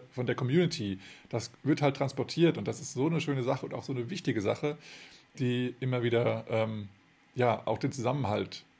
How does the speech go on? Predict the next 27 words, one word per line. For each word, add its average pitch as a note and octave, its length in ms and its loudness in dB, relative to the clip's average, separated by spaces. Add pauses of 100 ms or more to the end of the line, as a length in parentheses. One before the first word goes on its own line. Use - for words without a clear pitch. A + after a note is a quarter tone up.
(140)
findet. G2+ 340 -2
Ich - 80 -10
habe B2+ 100 0
auch B2 80 0
gerade B2 180 2
jetzt A#2+ 180 -2
eine A#2 120 -2
E-Mail B2+ 200 0
bekommen, A#2+ 360 0 (440)
wo A2+ 220 4
jemand A2+ 380 0
gesagt A#2 400 -2
hat, A#2 260 0
äh, G#2+ 160 0
dass, - 340 -4 (400)
dass - 360 -2
diese A#2 360 2 (380)
Community, B2 720 0 (720)
äh, A2+ 220 -2
der G#2+ 80 0
Person A#2 340 2
so B2 180 4
gut C#3+ 140 2
gefällt, C#3 540 4
dass A#2 160 -2
sie A#2 60 -8
sich A2+ 340 -8